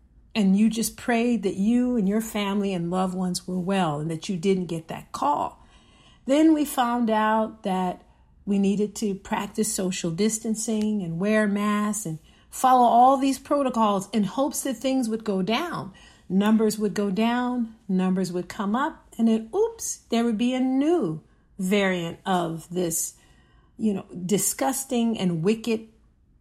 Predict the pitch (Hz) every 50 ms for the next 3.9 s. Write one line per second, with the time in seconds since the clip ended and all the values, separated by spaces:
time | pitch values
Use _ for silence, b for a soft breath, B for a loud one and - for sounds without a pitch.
0 | _ _ _ _ _ _ _ _ _ _ _ _ _ _ _ - 214 202 180 165
1 | - - 254 240 233 220 180 147 139 131 - - - _ _ _ _ _ _ -
2 | - - - 180 196 185 185 180 170 - - - _ _ _ _ - - - 214
3 | 214 196 196 170 180 175 180 214 233 233 226 214 202 196 190 196 190